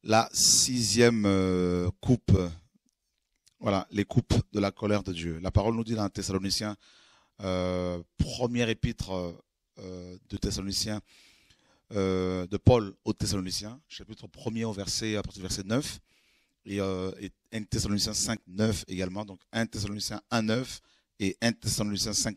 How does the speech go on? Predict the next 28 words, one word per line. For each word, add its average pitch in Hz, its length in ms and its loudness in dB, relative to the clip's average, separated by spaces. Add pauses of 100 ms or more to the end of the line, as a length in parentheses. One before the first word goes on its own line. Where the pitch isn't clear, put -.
neuf, 104 240 0
ces - 220 -6
deux 120 220 6
versets 117 360 0
nous 107 160 -6
apprennent 110 560 -4 (720)
que, 139 320 4 (800)
euh, 101 640 -2
nous 127 160 -2
ne 123 80 2
sommes 110 240 0
pas 123 140 -4
destinés 110 560 -2
à - 100 -14
la 95 140 -6
colère 101 340 -6
à 95 60 -4
venir, 92 600 -6 (120)
mais 95 160 -4
à 95 60 0
l'acquisition 101 680 0
du 98 100 -6
salut 92 480 -4 (1160)
en 101 80 -4
Yeshua 98 460 2
notre 95 220 -6
Seigneur. 87 400 -2 (840)
Et 110 320 4